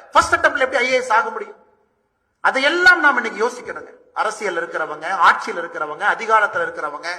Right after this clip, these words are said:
நம்மை போன்று சமுதாயத்தை மாற்றக்கூடிய பொறுப்புல இருக்கிறவங்க நம்ம யோசிக்கணும். நாம் எதை செய்தாலும் கூட, நம்ம எதை, எதுக்கு கையெழுத்து போட்டாலும் கூட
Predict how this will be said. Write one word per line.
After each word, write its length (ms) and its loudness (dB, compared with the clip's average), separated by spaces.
நம்மை 400 2
போன்று 560 2
சமுதாயத்தை 680 2
மாற்றக்கூடிய 720 2
பொறுப்புல 320 -6
இருக்கிறவங்க 400 -6
நம்ம 200 -6
யோசிக்கணும். 560 -10
நாம் 140 -2
எதை 320 0
செய்தாலும் 540 2
கூட, 440 -2
நம்ம 200 -6
எதை, 280 0
எதுக்கு 320 -10
கையெழுத்து 400 -8
போட்டாலும் 460 -4
கூட 400 -6